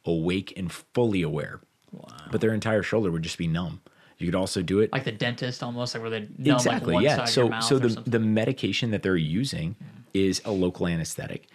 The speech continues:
Speaker 1: And those local anesthetics, they block the conduction of neural activity through, you know,
Speaker 2: So
Speaker 1: to that
Speaker 2: fascinating.
Speaker 1: area and to your brain, right? So the efferent and the afferent, you know, um,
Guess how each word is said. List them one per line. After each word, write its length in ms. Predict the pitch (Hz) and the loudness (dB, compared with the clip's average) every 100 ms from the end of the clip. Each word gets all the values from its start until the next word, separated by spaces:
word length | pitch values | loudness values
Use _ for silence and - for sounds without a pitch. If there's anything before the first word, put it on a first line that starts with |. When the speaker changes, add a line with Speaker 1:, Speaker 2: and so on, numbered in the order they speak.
| - - | -20 -4
Speaker 1:
And 80 | 98 | 0
those 240 | 117 117 | 2 2
local 300 | 113 110 110 | 2 2 0
anesthetics, 720 | 101 90 - 95 90 85 - - _ - | -2 -2 -2 -2 -2 -2 -6 -12 _ -2
they 100 | 110 | -2
block 480 | 98 87 87 98 - | -2 -2 -2 -2 -6
the 80 | |
conduction 800 | - 95 80 87 92 - 92 85 | -4 -2 0 -2 -2 -2 -2 -2
of 480 | 80 85 82 78 - | -4 -4 -4 -4 -8
neural 360 | 92 90 90 90 | -6 -2 -2 -2
activity 720 | - - - 82 87 82 82 - | -6 -8 -6 -2 -2 -2 -4 -8
through, 600 | - 92 95 95 95 90 - - | -8 0 2 6 6 4 0 -8
you 120 | 101 92 | -2 0
know, 160 | 87 | 0
Speaker 2:
So 140 | - 156 | -2 4
Speaker 1:
to 120 | 143 | 6
that 60 | 143 | 6
Speaker 2:
fascinating. 340 | 123 151 117 | 4 2 2
Speaker 1:
area 340 | 117 120 120 120 - - | 2 2 0 -2 -10 -2
and 180 | 104 87 | 0 0
to 160 | - | 2
your 180 | 107 92 | 2 2
brain, 440 | 78 95 98 76 80 | 0 0 0 -2 -2
right? 360 | 82 92 - | -2 -2 -4
So 280 | - 98 90 - - - | -2 2 0 -2 -18 -10
the 300 | 95 95 92 | 0 2 2
efferent 580 | 113 117 - 101 98 90 | 2 0 2 0 0 0
and 160 | 101 90 | 0 0
the 60 | - | -2
afferent, 600 | 76 90 - 92 87 87 - | -6 -4 -4 -2 0 -2 -4
you 120 | - 87 | -4 -2
know, 240 | 82 80 | -2 -4
um, 500 | - 82 80 78 80 | -4 -2 0 -2 -4